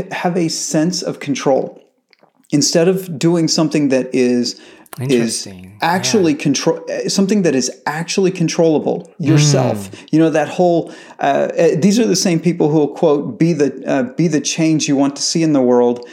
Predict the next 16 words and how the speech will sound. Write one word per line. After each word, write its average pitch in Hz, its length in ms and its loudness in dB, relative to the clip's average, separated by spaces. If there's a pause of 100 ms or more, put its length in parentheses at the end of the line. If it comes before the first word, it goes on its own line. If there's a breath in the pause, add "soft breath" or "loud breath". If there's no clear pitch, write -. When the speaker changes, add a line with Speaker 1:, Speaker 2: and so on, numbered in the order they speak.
(180 loud breath)
Speaker 2:
Mm. 131 120 -12
Speaker 1:
Um, 131 560 -2
these 160 360 0
are 180 40 4
the 139 120 -2
same 160 320 0
people 160 420 -2
who 143 160 0
will 131 220 2
tell 147 360 0
you 127 720 2 (180 loud breath)
that 135 100 0
you 135 440 2
have 131 380 -6
to 131 80 -2
be 123 600 0